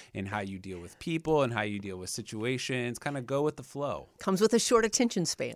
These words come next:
Speaker 1: Oh, is that what it is? Has that
Speaker 2: <laughs>
Speaker 1: been the case? I mean, would you say that's a true thing since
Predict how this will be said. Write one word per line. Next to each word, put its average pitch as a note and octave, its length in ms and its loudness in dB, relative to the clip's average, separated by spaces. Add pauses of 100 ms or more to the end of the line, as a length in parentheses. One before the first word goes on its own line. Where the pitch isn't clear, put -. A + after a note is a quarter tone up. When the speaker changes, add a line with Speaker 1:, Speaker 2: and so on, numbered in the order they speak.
(160)
Speaker 1:
Oh, F3+ 240 8
is B2 120 8
that D3+ 180 8
what D3+ 140 4
it D3+ 100 8
is? E3+ 200 8
Has E3+ 180 8
that F#3 180 10
Speaker 2:
<laughs> - 0 -
Speaker 1:
been F3 140 6
the E3+ 80 6
case? D#3+ 300 6
I F#3 40 4
mean, E3 140 4
would D3+ 120 6
you C#3 60 -2
say D3+ 200 4
that's C#3 240 4
a D3+ 40 2
true C#3+ 260 2
thing C3+ 280 0
since C#3 320 -4